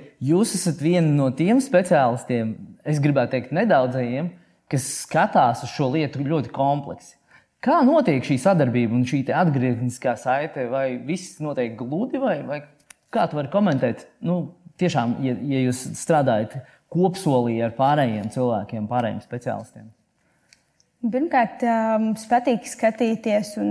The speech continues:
Speaker 2: manuprāt, tā vajadzētu skatīties holistiski uz cilvēku. Tas ir viens vesels.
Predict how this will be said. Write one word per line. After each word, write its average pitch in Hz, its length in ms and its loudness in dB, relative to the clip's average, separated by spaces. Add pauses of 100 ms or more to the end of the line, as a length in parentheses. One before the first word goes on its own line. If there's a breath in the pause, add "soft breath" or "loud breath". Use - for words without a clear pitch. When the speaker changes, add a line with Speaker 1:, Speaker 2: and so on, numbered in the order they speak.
(100)
Speaker 2:
manuprāt, 208 460 -2
tā 190 140 -8
vajadzētu 214 720 0
skatīties - 560 -14
holistiski - 720 -8
uz - 100 -12
cilvēku. - 560 -8
Tas - 240 -20
ir 208 80 -4
viens 214 260 2
vesels. - 600 -4